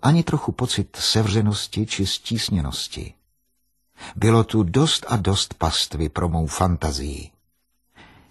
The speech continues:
Nízká, doubím porostlá planina, za níž se zvedal protější břeh, se táhla až někam k prériím západu a stepím tatarským,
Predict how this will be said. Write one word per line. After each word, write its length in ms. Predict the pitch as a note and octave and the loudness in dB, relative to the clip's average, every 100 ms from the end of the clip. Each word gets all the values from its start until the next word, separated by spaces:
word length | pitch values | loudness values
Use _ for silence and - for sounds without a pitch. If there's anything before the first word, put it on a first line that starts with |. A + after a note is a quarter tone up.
| - | -2
Nízká, 800 | G2 A2 G2+ - - G2+ G2+ G2+ | 4 6 6 4 4 6 6 4
doubím 580 | D#2 G2 G2+ E2+ F2+ E2+ | 4 4 4 4 2 4
porostlá 540 | F#2 E2+ - F2 E2 | 2 2 0 0 2
planina, 680 | - E2+ E2+ E2+ F2+ F#2 A2+ | 2 2 4 4 4 2 0
za 180 | - F2 | -2 0
níž 220 | F2+ F2+ | 2 2
se 120 | - D#2+ | 0 -2
zvedal 420 | D#2 E2+ F2 F2 | -2 0 2 0
protější 520 | - D#2+ E2+ - C#2+ | -2 -4 -2 -2 -4
břeh, 540 | - C#2 F2 F2 - - | -4 -2 -2 -2 -6 -8
se 220 | - D#2 | -4 -2
táhla 400 | - F2+ E2+ F2+ | 2 2 2 0
až 300 | - F#2 - | -2 -6 -2
někam 460 | F2 F2 E2+ E2 | -2 0 0 0
k 120 | E2+ - | 0 -2
prériím 600 | F#2+ G#2 G2+ F#2+ F2 E2 | 0 2 2 2 2 0
západu 580 | E2 F#2+ - F#2+ F2+ | 2 0 0 -2 0
a 60 | D#2 | 0
stepím 420 | - F2+ E2+ E2+ | -2 -2 -2 -2
tatarským, 840 | E2+ F2 F2 E2+ - F2 F2+ F2 | -2 -2 -2 -2 -2 -2 0 0